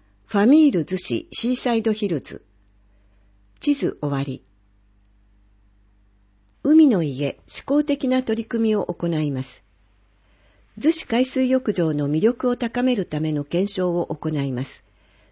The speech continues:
ぜひご意見をお寄せください。問い合わせ、経済観光課。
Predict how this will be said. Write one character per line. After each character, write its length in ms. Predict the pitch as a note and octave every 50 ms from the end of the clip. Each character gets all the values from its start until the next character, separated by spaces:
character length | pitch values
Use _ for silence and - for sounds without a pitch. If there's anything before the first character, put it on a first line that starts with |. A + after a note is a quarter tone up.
| _ -
ぜ 140 | - C#4 D4+
ひ 220 | - - F#3 -
ご 160 | - - G3+
意 80 | C4 -
見 260 | - D4+ B3 G3 E3
を 140 | C#3+ C3 -
お 20 | C#3
寄 120 | D3 D#3
せ 140 | - - C#3
く 100 | - C#3+
だ 120 | C#3 C#3
さ 160 | - - B2
い。 140 | B2 - - _ _ _ _ _ _ _ _ _ _ _ _ _ _ _ -
問 160 | G#3 G#3+ G#3+
い 60 | G#3
合 60 | G3+
わ 120 | F#3+ F#3+ F#3
せ、 280 | - - E3 E3 - _ _ _ _ _ _ _ _ _ -
経 200 | - C4+ C#4+ C4
済 200 | - D#3+ C#3 C3+
観 220 | - - D#3 D#3+
光 240 | D#3+ - D3 D3 C#3
課。 260 | - - - G#2 -